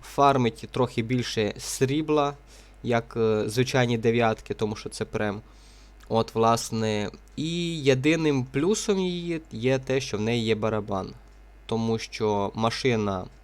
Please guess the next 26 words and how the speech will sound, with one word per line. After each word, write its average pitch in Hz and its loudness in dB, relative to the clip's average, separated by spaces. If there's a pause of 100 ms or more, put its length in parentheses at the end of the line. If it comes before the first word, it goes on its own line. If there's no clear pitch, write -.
(320)
ну 214 6
і 151 2
можливо 131 4
додати 107 2
до 101 0
цього 110 0
плюса 131 -2
те, 110 -2
що 104 -2
вона 107 2
доволі 104 2
таки - -6 (420)
мали-, 110 2
малих 113 0
розмірів. 101 0
Тобто 101 -10 (380)
сама, 113 -2
сама 120 0
гармата 110 0 (360)
<laughs> - -8
набагато 113 0
більша, 107 -4
як, 101 -4 (840)
е, 98 -4
цей 107 0
танчик. 95 -6